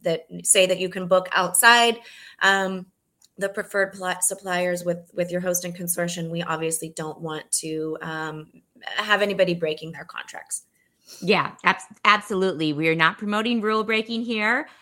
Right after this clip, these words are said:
Speaker 2: on the Friday fifteen podcast. So,
Speaker 1: <laughs>
Speaker 2: um, and Kimberly, this is just,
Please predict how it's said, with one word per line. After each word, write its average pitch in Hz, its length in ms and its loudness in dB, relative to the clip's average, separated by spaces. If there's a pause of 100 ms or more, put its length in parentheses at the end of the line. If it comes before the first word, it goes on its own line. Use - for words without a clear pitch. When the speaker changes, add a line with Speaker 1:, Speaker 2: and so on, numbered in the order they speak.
(120)
Speaker 2:
on 202 140 2
the 202 80 -4
Friday 185 280 2
fifteen 202 400 -6
podcast. 214 880 -2
So, 185 220 4 (340)
Speaker 1:
<laughs> - 340 -10
Speaker 2:
um, 220 360 2
and 269 120 0
Kimberly, 330 380 -4
this 269 180 -8
is 466 200 -8
just, 262 280 -8